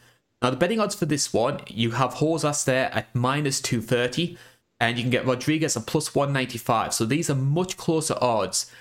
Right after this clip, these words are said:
than Rosas's U F C debut, which was up against Jay Perrin. Now, before we actually talk about the fight itself,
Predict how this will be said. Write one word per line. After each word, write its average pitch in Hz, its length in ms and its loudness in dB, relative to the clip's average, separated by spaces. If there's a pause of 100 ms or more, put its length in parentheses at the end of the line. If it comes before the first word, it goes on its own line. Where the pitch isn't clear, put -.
(200)
than 123 200 0
Rosas's 127 600 0
U 123 140 2
F 117 80 -2
C 117 180 0
debut, 107 400 0
which 107 180 -2
was 110 180 -2
up 120 140 0
against 110 320 -2
Jay 107 160 2
Perrin. 135 400 0 (640)
Now, 151 260 2
before 226 320 0
we 254 80 2
actually 226 260 0
talk 185 280 0
about 156 240 0
the 143 80 -4
fight 143 320 0
itself, - 920 -2